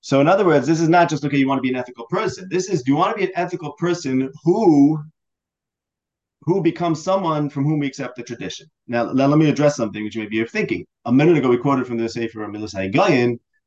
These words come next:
that we just have to establish a person's trustworthiness. You know, that he doesn't lie. Um, here I'm talking, I'm talking about a whole different level. We're talking about what the Rambam says in the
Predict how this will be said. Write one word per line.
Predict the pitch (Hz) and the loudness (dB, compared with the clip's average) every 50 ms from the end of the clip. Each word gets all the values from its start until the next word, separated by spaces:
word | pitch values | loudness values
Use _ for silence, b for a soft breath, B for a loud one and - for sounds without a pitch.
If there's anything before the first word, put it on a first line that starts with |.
| _ _ | _ _
that | - 123 117 120 | -2 0 2 2
we | 123 | 2
just | 120 139 131 | 2 0 0
have | 143 131 120 - | 0 0 0 0
to | 123 | -2
establish | 117 113 - 123 113 110 110 117 - | -4 -4 -2 -2 -2 -2 -2 -4 -6
a | 120 - | -10 -10
person's | - 117 98 - - 98 - - | -10 -10 -12 -12 -14 -16 -16 -10
trustworthiness. | - - 233 180 143 127 113 101 92 - - - _ _ - - - - _ _ _ _ _ _ _ _ _ _ _ _ _ - | -2 0 0 0 0 0 -4 -4 -6 -8 -14 -20 _ _ -20 -20 -20 -20 _ _ _ _ _ _ _ _ _ _ _ _ _ -2
You | 123 | 0
know, | 120 113 | 0 2
that | 107 | 0
he | 113 | 0
doesn't | 104 120 113 117 113 | 0 0 0 2 2
lie. | 123 143 175 208 - - - - - _ _ _ _ _ _ _ _ _ _ _ _ _ _ _ _ _ _ _ _ - | 2 4 4 2 2 0 -4 -10 -16 _ _ _ _ _ _ _ _ _ _ _ _ _ _ _ _ _ _ _ _ -4
Um, | 117 113 113 113 113 113 110 110 110 104 - | 0 0 2 2 2 0 0 -2 -2 -4 -4
here | 82 98 113 135 151 156 | -6 -6 -2 0 2 2
I'm | 139 135 127 - | 2 0 -2 -2
talking, | - 143 139 143 - 123 120 113 | -2 -2 -2 -2 -2 -6 -6 -6
I'm | 117 117 107 | -8 -12 -10
talking | - 135 135 131 131 120 | -8 -8 -6 -6 -4 -6
about | 113 110 117 113 | -4 -4 -6 -6
a | 113 | -6
whole | 110 131 - | -8 -8 -8
different | - 175 - 262 240 | -6 -8 -6 -6 -6
level. | 135 113 - - - | -6 -6 -8 -10 -16
We're | - - 131 | -14 -10 -10
talking | 127 - 120 117 | -8 -6 -6 -4
about | 110 113 104 | -4 -4 -4
what | 104 | -6
the | - - | -8 -8
Rambam | 107 110 113 107 | -8 -8 -8 -8
says | - 117 107 | -8 -10 -10
in | 107 | -10
the | 107 104 | -10 -12